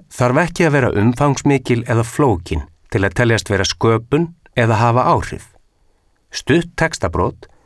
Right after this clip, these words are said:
skrifað af tilfinningu, getur skilað mjög miklu eins og sést í þessum minningarbrotum frá Þórarni Eldjárn. Ég man brotakeks frá keksverksmiðjunni Esju í brúnum bréfbókum.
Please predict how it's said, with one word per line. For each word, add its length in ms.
skrifað 600
af 200
tilfinningu, 680
getur 240
skilað 400
mjög 400
miklu 440
eins 160
og 120
sést 360
í 120
þessum 400
minningarbrotum 1080
frá 200
Þórarni 480
Eldjárn. 480
Ég 340
man 440
brotakeks 920
frá 200
keksverksmiðjunni 880
Esju 580
í 100
brúnum 500
bréfbókum. 640